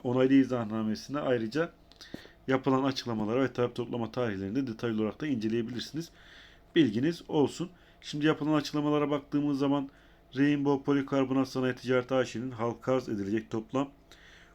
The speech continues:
on iki milyon T L nominal değerli payları borsa birincil piyasada sabit fiyatla talep toplama ve satış yöntemiyle beher pay için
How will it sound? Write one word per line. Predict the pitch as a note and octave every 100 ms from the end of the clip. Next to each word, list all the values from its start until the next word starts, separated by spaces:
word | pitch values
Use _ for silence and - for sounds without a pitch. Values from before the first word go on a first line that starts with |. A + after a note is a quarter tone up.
| -
on | F3
iki | D#3 - B2
milyon | A#2 A2
T | B2+ B2
L | C3
nominal | C#3+ C3 A2+ G2+
değerli | G#2 G2+
payları | - C3+ C3 A#2 B2 C3
borsa | C3+ C3 B2+ C3 C3+ - -
birincil | C3 B2 A#2+
piyasada | - A2+ F#2 - B2+
sabit | - A#2+ A2+ C3
fiyatla | - G#2+ - B2+ C#3 - - - - - -
talep | - F3 D#3+ C#3+
toplama | B2 A#2 A#2
ve |
satış | A2+ C#3 - -
yöntemiyle | A#2 G#2 G#2 G2+ B2 B2+ A2
beher | A2+ C3 C3+
pay | - C#3
için | G#2 -